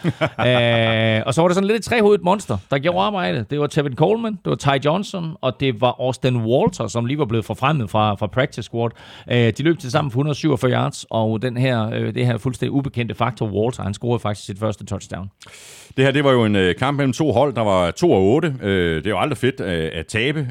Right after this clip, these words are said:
Speaker 2: øh, og det var nok heller ikke med vilje, at Texans, de tabte kampen. Derfor kan det jo godt være klogt nok af dem, at de tabte kampen.
Speaker 1: Ja, det kan det vise sig på den lange bane. Øh, der er selvfølgelig enormt stor udskiftning i ane-,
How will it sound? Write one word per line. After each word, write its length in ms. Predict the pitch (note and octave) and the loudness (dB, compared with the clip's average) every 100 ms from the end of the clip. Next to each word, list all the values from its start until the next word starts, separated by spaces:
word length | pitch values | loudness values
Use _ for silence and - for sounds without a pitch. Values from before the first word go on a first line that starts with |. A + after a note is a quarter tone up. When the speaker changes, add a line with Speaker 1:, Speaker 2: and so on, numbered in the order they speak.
| - | -4
Speaker 2:
øh, 520 | F#2 F2 D#2+ D#2+ D2+ | 0 0 0 -4 -8
og 300 | C#2+ E2+ E2 | -14 -10 -4
det 60 | |
var 60 | F#2 | -2
nok 120 | F2 | -2
heller 140 | E2+ C3 | -2 -2
ikke 100 | B2+ | 0
med 80 | F#2 | 0
vilje, 220 | A2+ E3 | 0 0
at 100 | G2+ - | -2 -4
Texans, 420 | C3 - G#2 - | -6 -4 -6 -6
de 120 | F#2+ | -8
tabte 360 | - D3 - C3 | -4 -6 -4 -4
kampen. 400 | A#2+ A#2+ F#2+ D#2 - - - _ | -4 -4 -6 -10 -14 -20 -20 _
Derfor 160 | G2 G#2 | -8 -4
kan 100 | A2+ | -4
det 40 | |
jo 60 | E2+ | 0
godt 220 | F#2+ - - | -2 -2 -6
være 120 | F2 | -4
klogt 240 | - A#2 | -4 -2
nok 220 | F#2+ G2+ - | -4 -6 -10
af 140 | F#2 | -6
dem, 140 | A2 - | -6 -6
at 120 | - - - _ | -12 -14 -20 _
de 60 | D#2 | -12
tabte 240 | - C#2 | -8 -8
kampen. 280 | D#2+ C2+ C#2 - - _ - | -8 -12 -16 -20 -20 _ -4
Speaker 1:
Ja, 260 | D3+ A#2+ E3+ | -2 0 0
det 80 | D#3 | 0
kan 100 | F#3 | 0
det 100 | C#3+ | -2
vise 160 | D#3 | -2
sig 140 | - A2 - | -4 -4 -4
på 120 | D3 | -4
den 80 | C3+ | -2
lange 240 | B2+ D#3+ | -2 0
bane. 320 | D3 C#3+ D3+ D3+ | 0 2 2 0
Øh, 760 | C3 D3 C3+ B2+ B2 B2+ B2 | -2 0 0 0 0 -2 0
der 60 | C#3 | 0
er 60 | C#3+ | 0
selvfølgelig 840 | C3+ F3+ G3+ F#3+ F#3+ F#3 F3+ E3+ - - - _ _ - | 2 0 0 -4 -4 -6 -8 -10 -16 -20 -20 _ _ -4
enormt 340 | F3+ G#3 D#3 | 2 2 2
stor 180 | G#3+ F3+ | 2 2
udskiftning 840 | F#3+ G3+ - C3 - - B2 A#2+ - | 2 0 0 -6 -6 -4 -4 -4 -4
i 120 | D3 | -4
ane-, 420 | C3+ D3+ E3 C3+ | 0 0 0 0